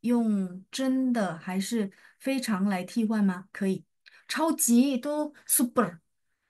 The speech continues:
Jadi suka, suka, suka, suka banget. <laughs> Jadi kadang-kadang orang mau ekspresiin bahwa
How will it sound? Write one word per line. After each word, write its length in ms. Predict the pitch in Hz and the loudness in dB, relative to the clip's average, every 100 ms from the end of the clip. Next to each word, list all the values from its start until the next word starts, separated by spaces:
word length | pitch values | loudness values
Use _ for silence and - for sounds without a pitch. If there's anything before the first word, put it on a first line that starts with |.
| _ 214 | _ 2
Jadi 340 | 214 285 - - | 4 4 -2 -6
suka, 260 | - 254 277 | -4 -2 -2
suka, 200 | 247 262 | -2 -2
suka, 240 | 254 262 | -2 -2
suka 220 | 262 - 240 | -4 0 2
banget. 260 | 214 220 - | 4 2 2
<laughs> 520 | 220 - 170 202 190 - - - | 0 2 0 0 -2 -8 -14 0
Jadi 340 | 220 262 302 - | 4 4 2 0
kadang-kadang 480 | 220 220 220 240 294 | 0 2 4 4 4
orang 220 | 226 277 262 | 2 0 0
mau 120 | 208 | -2
ekspresiin 640 | 196 - 214 202 214 240 220 | -4 -4 -4 -2 0 2 2
bahwa 320 | 208 247 | 2 -2